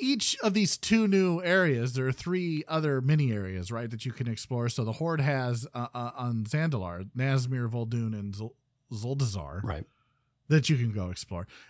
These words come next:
Speaker 1: And the Care Bears have, uh, Tyra Guard, uh, Dustavar,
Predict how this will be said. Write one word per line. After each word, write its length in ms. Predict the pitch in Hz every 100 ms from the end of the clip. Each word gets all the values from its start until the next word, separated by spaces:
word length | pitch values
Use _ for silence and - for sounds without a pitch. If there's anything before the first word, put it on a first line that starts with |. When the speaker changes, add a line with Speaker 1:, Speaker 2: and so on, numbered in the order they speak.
| -
Speaker 1:
And 160 | 139
the 60 | 143
Care 280 | - 185 175
Bears 360 | 139 131 131
have, 480 | 135 123 117 117 117
uh, 460 | 131 117 107 104 104 131
Tyra 320 | 139 139 135
Guard, 460 | 131 139 139 135 135 - - _
uh, 400 | 120 117 107 104 104 _ 139
Dustavar, 800 | 120 139 - 123 131 123 123 120